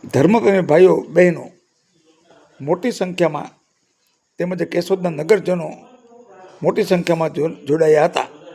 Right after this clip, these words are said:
નગરજનોમાં અનેરો ઉત્સાહ જોવા મળ્યો હતો. અહેવાલ દિનેશભાઈ કાનાબાર,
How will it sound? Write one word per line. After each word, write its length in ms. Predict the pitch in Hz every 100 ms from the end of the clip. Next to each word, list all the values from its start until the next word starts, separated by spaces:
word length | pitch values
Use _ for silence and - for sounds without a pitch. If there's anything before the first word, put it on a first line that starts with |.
| - - - _ - _ _ _
નગરજનોમાં 1300 | 120 175 226 175 185 175 - - _ _ - - -
અનેરો 360 | - 190 220 202
ઉત્સાહ 360 | 190 - - 160
જોવા 260 | 156 175
મળ્યો 320 | 151 156 151
હતો. 320 | 165 180 - _ _ _ _ 156 _ 165 180 196 202 226 240 240 208 151 156 _ - - _ 165
અહેવાલ 320 | 175 180 131
દિનેશભાઈ 600 | 143 156 196 175 - 170
કાનાબાર, 500 | 165 160 156 143